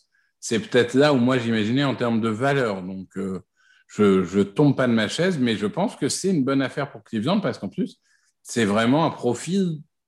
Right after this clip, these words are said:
qu'ils n'avaient pas. Donc, par définition, si tu peux multiplier les profils que tu as dans ta défense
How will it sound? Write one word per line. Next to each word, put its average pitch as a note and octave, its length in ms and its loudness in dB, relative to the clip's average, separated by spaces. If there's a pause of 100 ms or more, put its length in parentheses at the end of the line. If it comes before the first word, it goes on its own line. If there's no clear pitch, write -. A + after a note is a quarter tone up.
(160)
qu'ils C#3 180 0
n'avaient C#3+ 260 0
pas. - 360 -8 (140)
Donc, G#2+ 140 -6
par D#3 120 0
définition, D#3+ 460 -2 (240)
si F3 180 -4
tu F3 120 0
peux E3 140 4
multiplier D#3+ 600 2
les C#3+ 100 2
profils C#3 460 -2
que B2 80 -6
tu A2 140 -4
as A#2+ 40 0
dans A2+ 160 -4
ta A2+ 140 -4
défense A#2 580 -6